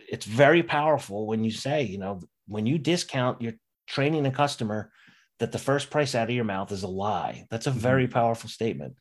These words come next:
Speaker 2: Mm-hmm.
Speaker 1: That can all be done in-house.
Speaker 2: Mm-hmm.
Speaker 1: When you get into level three and four,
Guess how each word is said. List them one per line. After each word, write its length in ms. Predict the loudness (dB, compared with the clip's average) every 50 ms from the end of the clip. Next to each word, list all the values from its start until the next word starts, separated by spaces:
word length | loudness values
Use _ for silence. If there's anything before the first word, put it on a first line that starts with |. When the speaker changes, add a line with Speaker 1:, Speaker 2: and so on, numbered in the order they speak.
| _ -10 -8
Speaker 2:
Mm-hmm. 260 | -8 -4 -4 -4 2
Speaker 1:
That 120 | 2 4 6
can 140 | 8 8
all 140 | 8 8 8
be 120 | 6 4 4
done 240 | 4 4 4 4
in-house. 640 | 2 2 0 0 0 -2 -8 -10 -14 -18 -20 -20 -20 _ _ _ _ _ -14 -12
Speaker 2:
Mm-hmm. 320 | -10 -10 -10 -8 0 4
Speaker 1:
When 160 | 4 6 6
you 140 | 6 4 4
get 180 | 6 6 6 8
into 880 | 8 6 6 4 2 0 0 2 4 6 6 6 4 4 2 0 0 2
level 320 | 6 6 6 6 4 0
three 380 | -2 -6 -8 -4 -2 0 2 2
and 160 | 2 0 -2
four, 600 | -6 -6 -2 0 0 0 0 0 -2 -6 -10